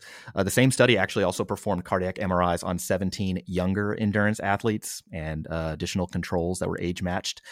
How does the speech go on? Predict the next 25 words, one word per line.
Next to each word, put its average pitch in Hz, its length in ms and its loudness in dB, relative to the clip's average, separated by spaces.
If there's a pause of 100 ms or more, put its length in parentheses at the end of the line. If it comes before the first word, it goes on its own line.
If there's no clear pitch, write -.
(160)
The 87 100 0
average 85 220 0
age 80 160 -4
there 82 160 -4
was 80 120 -6
thirty-one. 80 600 -2 (260)
None 98 220 4
of 95 140 2
them, 78 340 -6
either 82 200 -2
the 82 100 -8
controls 87 420 -2
or 95 140 -2
the 85 100 -2
athletes, 80 460 -6 (160)
had 82 260 -4
any 90 300 0
evidence 80 320 -4
of 78 80 -6
myocardial 82 500 -4
fibrosis 80 580 -6 (280)
on 85 320 -2
M 85 160 -4
R 78 120 -4
I. - 220 -8